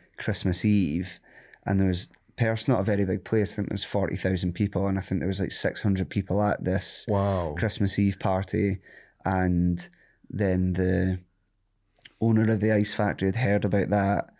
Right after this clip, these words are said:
Speaker 1: I think this is when we were maybe, like, eighteen or nineteen. And then he basically said, "I'll pay for you to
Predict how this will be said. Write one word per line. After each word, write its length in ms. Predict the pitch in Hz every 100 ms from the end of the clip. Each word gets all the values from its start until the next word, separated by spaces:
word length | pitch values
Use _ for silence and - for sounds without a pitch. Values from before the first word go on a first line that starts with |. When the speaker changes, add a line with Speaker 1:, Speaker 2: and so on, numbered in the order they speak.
| _ _ -
Speaker 1:
I 40 |
think 180 | - 95
this 180 | 101 -
is 80 | 98
when 180 | 101
we 60 | 101
were 60 | 98
maybe, 180 | 101
like, 160 | 104 101
eighteen 680 | 107 113 - 117 120 123 120 - _ _ _ _ -
or 80 |
nineteen. 720 | 104 107 107 - 117 117 120 113 _ _ _ _ -
And 180 | 98 98
then 300 | 95 92 92
he 100 | 95
basically 400 | 98 95 - 87
said, 240 | - 92
"I'll 220 | 95 95 - -
pay 220 | 104 98
for 160 | -
you 160 | 98 98
to 460 | 95 98 95 95